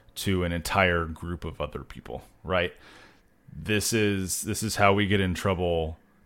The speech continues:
collectively as a culture. This is how we get in trouble, um,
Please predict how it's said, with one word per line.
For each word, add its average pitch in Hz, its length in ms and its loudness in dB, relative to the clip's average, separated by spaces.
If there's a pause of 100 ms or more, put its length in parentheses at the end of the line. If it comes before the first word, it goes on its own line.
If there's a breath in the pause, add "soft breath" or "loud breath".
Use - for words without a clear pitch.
collectively 117 840 6
as 85 280 -2
a 80 40 -4
culture. 127 520 6
This 95 180 -2
is 98 140 -4
how 92 120 4
we 87 120 0
get 85 160 -2
in 85 100 0
trouble, 85 580 4 (480 soft breath)
um, 78 640 0